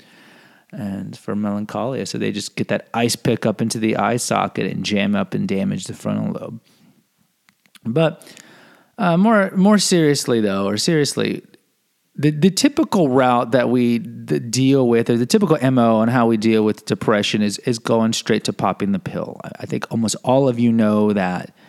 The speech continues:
there has been a precipitous rise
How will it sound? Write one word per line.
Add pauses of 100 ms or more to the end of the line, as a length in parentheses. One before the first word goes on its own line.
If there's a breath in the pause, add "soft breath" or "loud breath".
(480 loud breath)
there
has
been
a
precipitous
rise